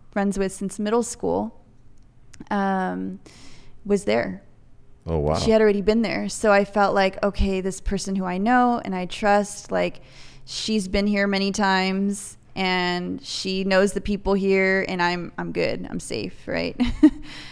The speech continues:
Speaker 1: Um, I have somebody who has my back and who's gonna take care of me. So that fear s-,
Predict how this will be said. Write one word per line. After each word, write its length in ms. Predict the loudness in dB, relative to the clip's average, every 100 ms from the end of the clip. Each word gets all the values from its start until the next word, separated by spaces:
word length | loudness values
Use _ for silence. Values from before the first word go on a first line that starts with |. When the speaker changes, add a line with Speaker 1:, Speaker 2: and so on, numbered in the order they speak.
| -10
Speaker 1:
Um, 220 | -6 -4 -4
I 60 |
have 180 | -4 -4
somebody 320 | -2 0 2
who 100 | 2
has 220 | 2 0 -2
my 120 | 0
back 560 | 6 8 6 2 -6 -14 -8
and 380 | -2 0 0 0
who's 120 | -2
gonna 180 | -4 -6
take 180 | -6 -6
care 240 | 2 4
of 100 | 6
me. 520 | 4 2 2 0 -2 -6 -18 -20 -20 -18
So 920 | -14 0 2 4 4 4 4 2 -4 -14 -20 -20 -20 -20 -20 -20 -20 -20 -6
that 300 | 2 2 2
fear 460 | -4 0 4 4 4
s-, 260 | -2 -8